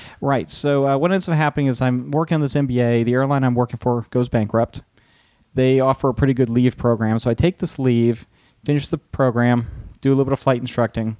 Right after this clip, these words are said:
And while I'm flight instructing, I notice that a lot of the instructors are not doing a great job of teaching holding patterns. Uh, not only are they not teaching it, they're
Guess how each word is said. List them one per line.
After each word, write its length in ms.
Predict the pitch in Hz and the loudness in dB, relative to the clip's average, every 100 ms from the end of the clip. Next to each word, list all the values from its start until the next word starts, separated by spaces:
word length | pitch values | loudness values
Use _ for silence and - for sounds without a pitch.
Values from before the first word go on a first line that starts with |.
| _ _ _ _ _ _ _ _ - | _ _ _ _ _ _ _ _ -2
And 140 | 139 | 2
while 160 | 147 147 | 2 2
I'm 80 | |
flight 220 | 131 220 269 | 2 0 0
instructing, 600 | 175 156 131 139 131 123 - - - - - | -2 -2 0 0 -2 -4 -10 -16 -18 -20 -4
I 80 | 127 | 0
notice 560 | 135 190 190 165 - - | 2 2 0 -2 -6 -4
that 260 | 135 131 127 | 0 2 0
a 60 | 123 | 0
lot 200 | 135 180 | 0 2
of 60 | |
the 60 | 185 | 0
instructors 440 | 151 147 - 131 | 0 0 0 0
are 40 | 123 | 2
not 280 | 127 139 | 2 2
doing 140 | 139 123 | 0 0
a 20 | |
great 180 | 123 120 | 2 0
job 180 | 117 110 | 0 -2
of 60 | |
teaching 240 | - 117 110 | -4 -6 -6
holding 280 | 113 110 | -4 -4
patterns. 500 | 107 101 - - - - _ _ _ _ _ | -6 -8 -10 -14 -18 -20 _ _ _ _ _
Uh, 60 | 127 | -2
not 240 | 127 156 | 2 2
only 180 | 175 160 | 4 4
are 60 | 135 | 4
they 120 | 127 | 4
not 240 | 123 80 | 2 -2
teaching 360 | - 240 - 120 | -6 -6 -2 -2
it, 100 | 113 | 0
they're 240 | 160 151 | -4 -6